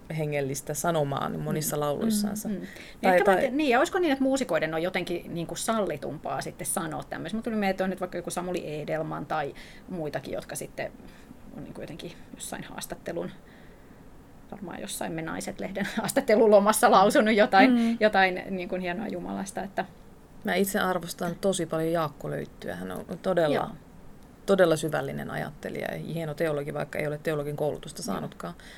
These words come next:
Speaker 2: Musiikin
Speaker 1: Ja
Speaker 2: kautta erityisesti.
Speaker 1: kyllä.
Speaker 3: Mm.
Speaker 1: Ja sitten, niin kuin, että
Speaker 2: Joo.
Speaker 1: hänkin on saanut joitakin laulutekstejänsä virsikirjaan.
Speaker 2: Kyllä,
Speaker 1: Ja niin kuin
Speaker 2: joo.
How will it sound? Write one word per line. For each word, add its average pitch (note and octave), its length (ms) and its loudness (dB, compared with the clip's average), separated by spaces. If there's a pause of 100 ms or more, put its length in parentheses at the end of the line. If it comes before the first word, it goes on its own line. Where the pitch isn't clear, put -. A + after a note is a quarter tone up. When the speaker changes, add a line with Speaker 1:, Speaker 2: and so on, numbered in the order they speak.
Speaker 2:
Musiikin F#3+ 360 2
Speaker 1:
Ja E3 80 6
Speaker 2:
kautta E3+ 240 4
erityisesti. G3 500 0
Speaker 1:
kyllä. D#3+ 220 6
Speaker 3:
Mm. A3 200 4
Speaker 1:
Ja F#3+ 80 4
sitten, F#3 380 2
niin E3+ 140 -2
kuin, E3+ 140 4
että - 220 -2
Speaker 2:
Joo. F3+ 80 -8 (640)
Speaker 1:
hänkin G3+ 280 4
on G#3 100 4
saanut G3+ 440 2 (460)
joitakin G3 720 2
laulutekstejänsä G3 800 2
virsikirjaan. - 640 -2
Speaker 2:
Kyllä, A3 160 -4
Speaker 1:
Ja F3+ 80 -4
niin F#3 120 -4
kuin F#3 240 -8
Speaker 2:
joo. G3+ 180 -8